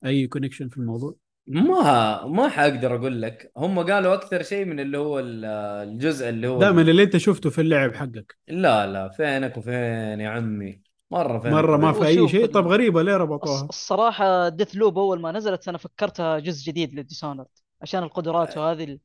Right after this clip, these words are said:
Speaker 3: ما هي بعيدة.
Speaker 2: نفس ال-، نفس
Speaker 3: بس ما
Speaker 2: الاستديو.
Speaker 3: ختمتها، فما أدري الصراحة.
Speaker 2: لا، لا، أنا ختمتها. ديث لوب قصتها والعالم اللي هي فيه مرة غير مختلف تمامًا عن، آه،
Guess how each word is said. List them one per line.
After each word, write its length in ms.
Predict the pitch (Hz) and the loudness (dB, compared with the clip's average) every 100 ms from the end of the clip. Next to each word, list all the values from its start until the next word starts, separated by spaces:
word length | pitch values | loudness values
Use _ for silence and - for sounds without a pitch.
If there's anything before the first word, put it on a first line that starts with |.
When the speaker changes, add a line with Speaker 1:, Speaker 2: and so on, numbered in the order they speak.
| _ _ - | _ _ 0
Speaker 3:
ما 80 | 247 | 2
هي 80 | |
بعيدة. 200 | 196 190 | 4 2
Speaker 2:
نفس 320 | 349 139 - 151 | 2 -2 0 2
ال-، 320 | 127 123 - _ | 0 -4 -14 _
نفس 260 | 185 285 185 | -6 -2 0
Speaker 3:
بس 200 | 147 208 | 0 2
ما 120 | 269 | 4
Speaker 2:
الاستديو. 260 | - 233 - | 4 2 -2
Speaker 3:
ختمتها، 280 | 233 - 185 | -6 -4 -4
فما 340 | 185 190 180 | -2 -2 -2
أدري 160 | 143 143 | -2 -10
الصراحة. 500 | - 139 135 135 139 _ _ _ _ _ _ _ 147 | -12 -10 -10 -12 -20 _ _ _ _ _ _ _ 4
Speaker 2:
لا، 160 | 180 | 6
لا، 320 | 139 - 139 | 6 2 2
أنا 100 | 165 | 2
ختمتها. 840 | 143 139 135 120 113 107 85 107 117 | 0 -2 -2 -2 -2 -6 -6 -10 -4
ديث 240 | 151 160 | -2 4
لوب 540 | 190 165 120 - 139 | 6 6 2 -10 -6
قصتها 600 | 143 - 180 180 160 165 | -4 0 0 4 4 6
والعالم 560 | 156 123 123 139 180 143 | 4 2 0 0 2 0
اللي 280 | 143 165 165 | -4 -2 -2
هي 80 | 135 | -4
فيه 180 | 175 | -6
مرة 440 | 165 262 165 139 131 | -6 -6 -4 -4 -4
غير 280 | 135 156 131 | -4 -6 -8
مختلف 480 | 131 - 214 180 | -16 -8 -6 -6
تمامًا 460 | - 170 240 147 117 | -2 -2 -2 -4 -6
عن، 280 | 120 113 113 | -6 -8 -10
آه، 280 | 107 107 | -12 -14